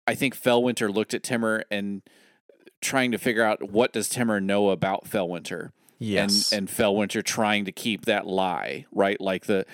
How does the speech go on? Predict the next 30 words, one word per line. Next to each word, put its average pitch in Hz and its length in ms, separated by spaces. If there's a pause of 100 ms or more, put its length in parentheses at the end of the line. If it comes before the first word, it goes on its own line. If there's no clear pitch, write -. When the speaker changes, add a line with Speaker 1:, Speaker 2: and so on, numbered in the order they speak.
(160)
Speaker 1:
"This 113 300
is 110 100
our, 98 220
this 107 280
is 98 140
your 101 140
lie. 85 320
This, 101 280 (100)
this 104 260
is, 110 240 (500)
you 113 280
are 104 360
part 104 300
Rasputin. 92 640
You 98 220
are 95 260
whatever 95 500
you 92 240
are. 92 240
Like, 82 220
you're 107 80
not 107 240
fully 113 280
Exo, 101 400
you're 95 100
not 104 160
fully 113 320
Warmind, 95 640
but 90 180
you're, 107 140